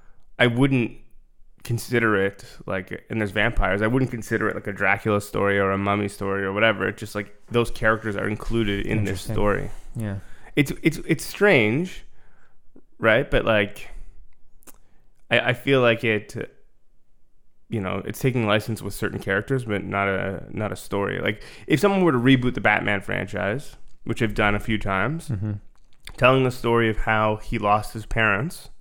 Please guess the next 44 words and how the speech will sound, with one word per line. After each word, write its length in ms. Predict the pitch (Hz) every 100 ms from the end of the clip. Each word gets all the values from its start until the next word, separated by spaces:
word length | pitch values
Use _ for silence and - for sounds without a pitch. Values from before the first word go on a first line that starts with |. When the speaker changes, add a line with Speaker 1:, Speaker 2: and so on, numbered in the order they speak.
| -
Speaker 2:
Mm-hmm. 240 | 104 104 107 -
Speaker 1:
that's 200 | 151 -
kind 180 | 156 135
of 80 |
a 20 | 123
reboot 440 | 131 120 95 101 - - - - -
Speaker 2:
Right. 260 | 110 101 113 -
Speaker 1:
in 120 | 110
my 320 | 98 98 98
eyes. 200 | 101 - - - - - - - - - -
Speaker 2:
You 140 | - 120
know 80 |
what's 160 | 131 127
interesting 720 | 107 113 117 - 98 90 87 -
about 360 | 92 95 90 82
this 200 | 92 -
new 140 | 92
Mu-, 220 | 87 92 -
Mummy 300 | 101 95 98
movie, 440 | 82 - 64 - - -
Speaker 1:
Yeah. 140 | 104
Speaker 2:
which 120 | 101
I 100 | 110
almost 220 | 107 113
just 200 | - -
wanna 140 | 107 95
jump 320 | 92 92 -
right 180 | 95 90
to 80 | 92
the 160 | 87
end 120 | 90 92
and 120 | -
spoil 460 | - - 92 104
it? 100 | 135 - - - -
Speaker 1:
Hold 120 | 123
on, 80 | 110
before 240 | 117 147
we 100 | 151
get 140 | 131 117
into 140 | 120
that, 180 | 135 160
though, 100 | 151
really 340 | 110 120 123
quickly, 520 | 117 117 120 160 196